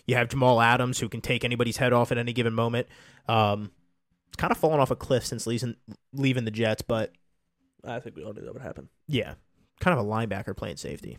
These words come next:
Speaker 2: Yeah.
Speaker 1: All right, keep it pushing.
Speaker 2: Uh, at number twenty-one, uh, we have Jackson Smith-Njigba, finally, the first wide receiver fall, going off the board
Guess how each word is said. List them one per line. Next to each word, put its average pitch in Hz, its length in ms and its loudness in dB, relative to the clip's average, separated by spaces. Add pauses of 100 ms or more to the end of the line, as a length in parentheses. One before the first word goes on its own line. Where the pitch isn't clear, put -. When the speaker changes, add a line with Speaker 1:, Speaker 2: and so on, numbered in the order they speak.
(100)
Speaker 2:
Yeah. - 220 -6 (800)
Speaker 1:
All 113 60 -12
right, - 100 -18
keep 127 160 -2
it - 40 -12
pushing. - 280 -6 (440)
Speaker 2:
Uh, 151 460 8 (100)
at 175 80 -2
number 220 140 4
twenty-one, 175 800 4
uh, 131 240 2
we 190 80 10
have 170 180 6
Jackson 160 460 4
Smith-Njigba, 165 540 0
finally, 143 320 2
the - 80 -10
first 156 320 2
wide 147 140 4
receiver 147 280 -4 (260)
fall, 151 220 4 (240)
going 143 240 2
off 151 140 2
the 156 80 -2
board 131 340 2